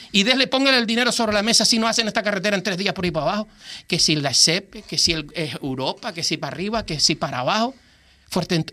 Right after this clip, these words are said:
ha evolucionado, nos hemos quedado obsoletos. Tuvieron que crear un plan de emergencia de, de, de híbri-, del agua porque nos quedábamos sin agua.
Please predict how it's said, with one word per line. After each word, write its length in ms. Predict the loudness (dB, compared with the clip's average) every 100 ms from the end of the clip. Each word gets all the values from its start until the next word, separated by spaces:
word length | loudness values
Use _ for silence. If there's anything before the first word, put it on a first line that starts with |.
| -8
ha 80 | -6
evolucionado, 720 | -4 0 0 2 0 0 -2
nos 140 | 0
hemos 160 | -2 -2
quedado 320 | 0 0 0
obsoletos. 720 | -4 -2 -2 2 0 0 -6 -8 -18 -14
Tuvieron 320 | -2 0 0 0
que 100 | -2
crear 160 | 0
un 100 | 0
plan 220 | 0 -2
de 80 | 0
emergencia 520 | -2 -2 -2 2 0
de, 100 | 0 -6 -14
de, 200 | -2 -2 0
de 200 | 2 4
híbri-, 260 | 4 2 0
del 240 | 2 4
agua 380 | 4 2 0 -2 -12 _ _ _
porque 260 | -2 0
nos 140 | 0 0
quedábamos 460 | 2 4 4 2
sin 200 | 2 4
agua. 420 | 4 2 -2 -4